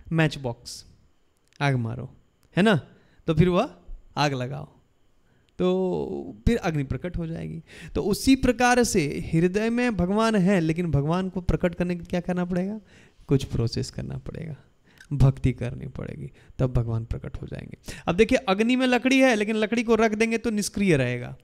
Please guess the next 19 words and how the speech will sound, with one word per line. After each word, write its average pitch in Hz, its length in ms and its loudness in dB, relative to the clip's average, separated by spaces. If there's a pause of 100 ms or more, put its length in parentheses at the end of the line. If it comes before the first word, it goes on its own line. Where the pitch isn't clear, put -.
(220)
कुछ 185 120 2
करेगा 233 380 8
वो? 120 340 2 (320)
अपने 185 240 0
से 208 100 2
कुछ 202 180 0
नहीं 180 120 0
करेगा। 151 160 0
उसको 196 140 2
पानी 190 300 2
में 214 140 4
डालेंगे 220 320 2
तो 226 200 -6 (340)
भीग 220 220 6
जाऊंगा, 269 400 -2 (440)
सुखाओगे 220 600 0
तो - 380 -10
सूख 214 260 -2
जाऊंगा, 277 420 -4